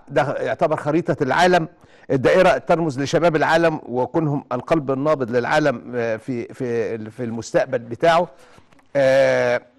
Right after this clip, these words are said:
تلات آلاف مدعو من فئات مختلفه من مشاركين، في رؤساء وامراء ودول ش-، وشخصيات قياديه شبابيه دوليه ونماذج شبابيه مؤثره جايه. آه، مجموعات شبابيه تم اختيارها، آه، بعنايه.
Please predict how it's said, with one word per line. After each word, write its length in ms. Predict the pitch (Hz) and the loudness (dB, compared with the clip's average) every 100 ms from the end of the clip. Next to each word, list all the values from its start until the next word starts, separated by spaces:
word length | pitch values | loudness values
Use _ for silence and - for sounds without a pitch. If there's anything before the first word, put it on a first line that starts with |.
| - - - - - _ _ - - | -20 -20 -20 -20 -20 _ _ -20 -2
تلات 300 | 170 170 - | 0 2 2
آلاف 400 | 165 180 - - | 2 2 -2 -10
مدعو 440 | 151 170 156 175 - | 0 0 2 -2 -2
من 120 | 117 | -10
فئات 320 | 104 131 160 | -4 -2 0
مختلفه 500 | 147 - 160 165 170 | -2 -2 -2 0 -2
من 80 | 135 | -4
مشاركين، 600 | 120 120 131 117 160 160 - _ _ _ | -10 -10 -10 -6 -4 -4 -8 _ _ _
في 180 | - 160 | -2 0
رؤساء 440 | 151 131 165 156 | 2 0 0 0
وامراء 480 | 139 135 135 139 156 | 0 -2 0 2 2
ودول 360 | 135 135 151 135 | 0 0 0 0
ش-، 60 | 143 | -4
وشخصيات 540 | 123 131 117 - 156 | -4 -6 -8 -4 -2
قياديه 380 | - 135 139 156 | -2 -2 0 -2
شبابيه 380 | 139 131 120 151 | 0 -2 0 0
دوليه 340 | 135 123 156 | 0 0 0
ونماذج 420 | 143 127 139 139 | 0 0 -2 -4
شبابيه 420 | 127 135 127 143 143 | -6 -6 -4 -2 -4
مؤثره 500 | 131 117 - 156 139 | -4 -6 -2 0 2
جايه. 320 | 175 180 175 - - _ - - | 2 2 0 -8 -20 _ -14 0
آه، 240 | 143 143 | 4 4
مجموعات 440 | 143 147 143 160 180 | 2 0 0 0 0
شبابيه 520 | 170 151 156 170 151 | 0 -2 0 2 2
تم 280 | 156 151 139 | 0 -2 -4
اختيارها، 560 | - 147 175 175 160 - | 0 2 4 4 2 0
آه، 120 | 143 | -4
بعنايه. 560 | 127 131 131 170 185 | -2 -2 0 0 0